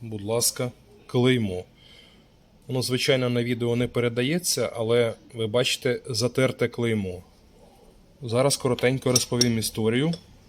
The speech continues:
про дану кавову пару. Кавова пара була знайдена на вулиці Хрещатик в столиці України,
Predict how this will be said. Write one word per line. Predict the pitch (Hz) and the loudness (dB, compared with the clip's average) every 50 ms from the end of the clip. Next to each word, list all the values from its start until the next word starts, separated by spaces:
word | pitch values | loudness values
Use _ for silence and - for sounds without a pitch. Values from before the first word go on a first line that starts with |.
| - - - | -20 -14 -6
про | - 113 104 | -4 -4 -2
дану | 101 110 107 117 131 139 | -2 -2 -2 -2 -2 -2
кавову | 135 - - 120 110 110 113 113 117 123 | -4 -2 0 0 2 2 2 0 0 -4
пару. | 123 - 110 92 90 90 90 92 92 - - - - - - - - - - - - - - - - - - - - - - | -6 -4 -4 -4 -2 -4 -6 -8 -12 -14 -18 -20 -20 -20 -20 -20 -20 -20 -20 -18 -18 -18 -18 -18 -6 -2 -2 -2 -2 0 2
Кавова | 127 127 151 160 165 160 165 160 | 2 4 4 4 4 4 4 2
пара | 156 - 131 120 110 110 113 113 117 | 2 2 2 2 4 4 2 2 0
була | 117 120 120 123 135 151 | 0 0 0 2 2 2
знайдена | 139 135 135 127 120 120 117 113 117 120 120 120 123 123 - - - - - - - - - - - - - - - - - - | 0 0 2 2 2 2 2 2 0 0 0 0 -2 -4 -8 -12 -18 -20 -20 -20 -20 -20 -20 -20 -20 -20 -20 -20 -20 -18 -8 -2
на | 123 123 | 0 0
вулиці | 117 120 131 147 151 143 - - 143 | 2 2 2 0 0 0 0 -2 -2
Хрещатик | - - 139 131 - - - 120 101 101 - - 127 - - | -2 -2 -2 0 0 0 0 0 -2 -4 -4 -6 -8 -6 -6
в | - | -6
столиці | - - 123 113 117 131 127 - - 131 | -4 -2 0 2 2 2 2 2 2 0
України, | 127 127 123 - 127 127 117 107 98 95 92 92 92 | 0 0 0 0 2 2 2 2 0 -2 -4 -6 -10